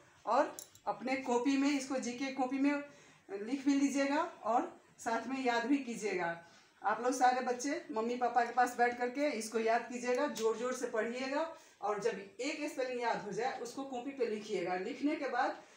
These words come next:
आपको पता चलेगा याद हुआ कि नहीं। इसी तरह करके सारे spelling को आप लोग लिखिएगा और याद हो जाएगा, तो आप लोग good boy और good girl बन जाइएगा,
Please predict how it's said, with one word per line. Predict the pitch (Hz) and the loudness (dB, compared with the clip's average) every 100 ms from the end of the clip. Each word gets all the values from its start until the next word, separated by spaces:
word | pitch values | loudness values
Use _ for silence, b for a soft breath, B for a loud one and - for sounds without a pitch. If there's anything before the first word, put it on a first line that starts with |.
| B 202 | B -8
आपको | 202 247 | -4 -4
पता | 240 240 | -2 -2
चलेगा | 247 247 233 277 | 0 0 2 2
याद | 269 208 196 208 | 0 0 -2 -2
हुआ | 190 | -4
कि | 170 185 | -4 -4
नहीं। | 165 156 160 B B B | -4 -2 -6 B B B
इसी | - 294 | -8 -4
तरह | 285 277 | -2 -2
करके | 262 269 | -4 -4
सारे | 285 233 262 | -2 0 0
spelling | 262 240 247 240 | -2 -4 -6 -2
को | |
आप | 233 233 | -2 0
लोग | 226 | -2
लिखिएगा | 226 220 254 247 285 311 B B - | -2 -4 -2 0 -2 -4 B B -6
और | 202 | -2
याद | 214 220 233 | 0 0 0
हो | 220 | 0
जाएगा, | 226 220 214 277 226 B B B B B _ | 2 2 0 -2 -4 B B B B B _
तो | 190 | -4
आप | 185 190 | -4 -2
लोग | 214 160 | -4 -2
good | 233 160 | -4 0
boy | 233 247 | 2 2
और | 208 185 | 2 -2
good | 214 - | -4 0
girl | 214 208 | 0 0
बन | 208 208 | -2 -2
जाइएगा, | 214 214 226 226 277 | 0 2 2 2 0